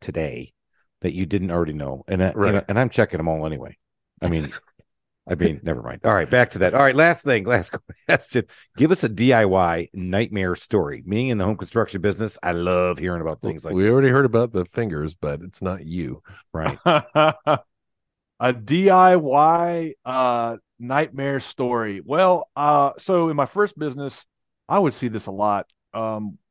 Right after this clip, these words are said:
Speaker 3: we, we laid pavers, uh, as part of our construction division. And I would see,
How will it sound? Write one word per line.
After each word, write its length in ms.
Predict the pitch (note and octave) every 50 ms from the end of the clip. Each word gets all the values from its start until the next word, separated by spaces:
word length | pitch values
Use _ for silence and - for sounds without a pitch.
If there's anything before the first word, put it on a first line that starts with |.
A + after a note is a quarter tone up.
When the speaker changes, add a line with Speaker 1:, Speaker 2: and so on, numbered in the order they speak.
| _ _ _ _ _ _
Speaker 3:
we, 200 | B2 B2+ C3 B2+
we 240 | B2 A2+ B2+ C3 B2+
laid 280 | A#2+ B2 A#2+ A#2 G#2
pavers, 600 | - A#2 A2+ A#2 G2 G2+ G2 F#2 F2+ - - - - -
uh, 320 | G#2 G#2+ G#2 G#2 G2+ G2
as 100 | F#2+ G2
part 200 | - - A#2 A2
of 80 | G#2+ G2+
our 300 | G#2 G#2+ G#2 G#2 G2 F#2
construction 480 | - - G2 - A#2+ A2 - - G2+ G2
division. 520 | F#2+ F2+ G2 G2 F#2 F2 F#2 F#2 F2+ F2+ _ -
And 200 | G#2+ G#2+ G#2+ G#2
I 100 | A2 A#2+
would 200 | B2 A#2+ A#2 A2
see, 320 | - A#2 A2+ A2+ A2 G#2+